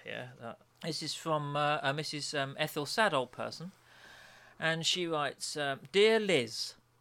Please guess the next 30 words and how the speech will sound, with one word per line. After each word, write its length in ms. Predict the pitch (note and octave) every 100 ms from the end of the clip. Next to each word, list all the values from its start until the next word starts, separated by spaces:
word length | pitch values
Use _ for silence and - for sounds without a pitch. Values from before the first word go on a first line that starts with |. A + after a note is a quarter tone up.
| _ _ _ _ _
I 160 | C#3+ E3
am 200 | E3+ E3
writing 340 | F#3 A#3 A3
to 160 | G3 C#3+
you 240 | B2+ C3 -
because 260 | D3+ D3
once 260 | E3+ F#3+ -
again 260 | F3+ D3
I've 180 | C#3 C#3
been 220 | D3 C#3+
missed 240 | D#3 E3 -
off 180 | D#3 -
the 100 | C#3+
New 180 | D3+ D#3
Year's 280 | D3+ D3+
honours 320 | C#3+ C#3 A#2+ A#2
list. 420 | G2 - - - _ _ - - -
I 100 | C#3+
was 160 | D#3 D#3
hoping 300 | G3+ G#3+ G3
for 160 | E3+ D#3+
a 40 |
damehood 680 | D3+ G#3 F#3+ C#3 B2 C3 - - -
or 200 | C#3+ D3
an 60 | D#3
M 180 | F3 D#3
B 300 | D3 C#3+ C#3
E 40 |
at 100 | B2+
least. 500 | C#3 G#2 - -